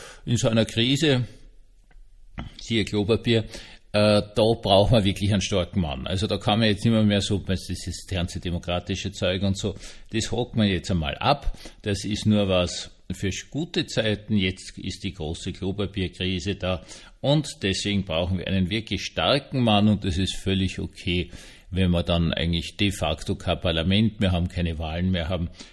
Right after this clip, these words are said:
und ganz viel von den Gerichten einfach an die Staatsanwaltschaft hinübergeschupft wird. Gefällt mir, hat was, war zu erwarten, oder?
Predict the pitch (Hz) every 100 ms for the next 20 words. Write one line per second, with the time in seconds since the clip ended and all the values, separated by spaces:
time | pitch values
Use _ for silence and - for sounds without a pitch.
0 | - - 101 95 92 87 - - 98 95
1 | - 104 104 - 85 85 - - - 104
2 | 113 117 87 90 82 - 76 76 101 87
3 | 82 82 117 107 - 127 143 123 92 -
4 | 90 - - 85 - - - - 254 165
5 | 104 85 87 71 - 123 123 120 - 110
6 | 107 - - - - - 185 185 196 165
7 | 117 82 - 76 - 135 196 214